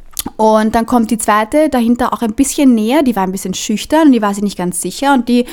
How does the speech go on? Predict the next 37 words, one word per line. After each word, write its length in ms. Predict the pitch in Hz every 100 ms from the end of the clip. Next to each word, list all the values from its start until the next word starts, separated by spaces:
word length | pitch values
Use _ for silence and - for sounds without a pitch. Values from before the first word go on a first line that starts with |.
| - - -
hat 100 | 277
sich 120 | 269
so 80 | 277
richtig 320 | 302 302 320
so 80 | - -
angeschlichen, 1000 | 233 277 285 - - 208 208 - 254 262
um 180 | 254 226
dem 220 | 226 214
Ganzen 300 | 214 226 240
irgendwie 240 | 220 214
beiwohnen 600 | 208 - 202 233 208 202
zu 80 | 208
können. 300 | 226 202 277 - - - - -
Und 140 | 262
dann 100 | 254
sagt 240 | 262 254 269
die 80 |
Vordere 480 | 254 233 240 262 277
so 100 | -
zu 140 | 269 285
mir, 300 | 294 311 320 - - - - -
<laughs> 520 | - - - - - -
„Ja, 240 | 247 208
also, 460 | - 240 220 220 185 - _ _ - - _ -
du 120 | 247
bist 240 | 240 226 262
ja 80 |
richtig 320 | 247 233 214 -
schlank.“ 680 | 220 190 208 349 - - - _ - _ _ _ _ _ -
Und 160 | 202 202
ich 120 | 196
schaue 180 | 202 190
sie 120 | 196
an 220 | 175 202
und 60 | 208
ich 120 | -
so 260 | 180 165